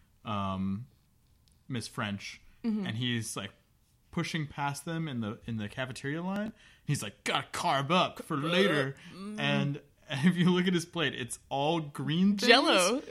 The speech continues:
Speaker 1: and Jell-O and three cartons of milk. There's not a single
Speaker 2: There are no
Speaker 1: carb
Speaker 2: carbs.
Speaker 1: <laughs> on that plate.
Speaker 2: No carbs in that.
Speaker 1: <laughs> And, like,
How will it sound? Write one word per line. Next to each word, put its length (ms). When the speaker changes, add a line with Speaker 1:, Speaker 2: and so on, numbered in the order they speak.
Speaker 1:
and 260
Jell-O 600
and 220
three 400
cartons 420
of 120
milk. 340
There's 180
not 160
a 40
single 380
Speaker 2:
There 100
are 40
no 180
Speaker 1:
carb 300
Speaker 2:
carbs. 200
Speaker 1:
<laughs> 0
on 120
that 240
plate. 460
Speaker 2:
No 180
carbs 340
in 60
that. 360
Speaker 1:
<laughs> 420
And, 260
like, 300